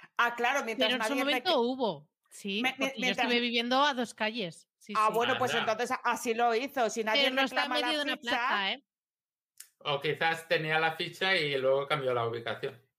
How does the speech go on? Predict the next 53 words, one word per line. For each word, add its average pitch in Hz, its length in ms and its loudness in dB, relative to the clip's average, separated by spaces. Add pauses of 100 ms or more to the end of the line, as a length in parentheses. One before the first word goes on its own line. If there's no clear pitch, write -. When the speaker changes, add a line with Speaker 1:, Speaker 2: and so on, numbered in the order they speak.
(220)
Speaker 2:
No 240 160 -2
está 226 120 0
en 220 60 6
Speaker 1:
Claro. 262 160 2
Speaker 2:
medio 233 160 -2
de 220 60 -4
una 202 140 -4
plaza. 160 420 -14 (500)
Speaker 1:
Claro. 175 320 -2
Speaker 3:
No. 123 140 -6 (200)
Speaker 1:
Pero, 247 180 6
Speaker 2:
Y 233 40 6
hasta 226 160 0
Speaker 1:
pero 247 120 4
Speaker 2:
que - 40 -2
puedo 254 120 4 (100)
Speaker 1:
bueno, 214 40 0
Speaker 2:
leer. 190 200 -6 (580)
Speaker 1:
pero 240 320 4
esto 269 260 0
es, 285 180 -6
esto, 254 180 -4 (120)
esto 240 200 -4
en 277 120 -2
cuanto 202 380 -2
a 202 60 2
alguien 254 640 2
alquile 220 400 -4
ese 214 240 -6
local, 214 500 2 (160)
eh, 190 160 0
se 190 140 -6
la 165 240 -4
zumba 240 400 -2
la 135 160 -4
ficha. 294 640 -8
O - 80 -6
sea, 160 600 2
quiero 202 200 0
decir. 170 520 0
Speaker 3:
Mm, 156 480 -10
no, 185 240 2
porque, 165 280 0
no, 185 200 2
si 165 160 -4
se, 151 100 2
la 131 160 2
ficha 151 260 -2
está 208 240 0
en 139 100 -2
el 120 100 -2
centro 123 260 -2
del, 113 600 -2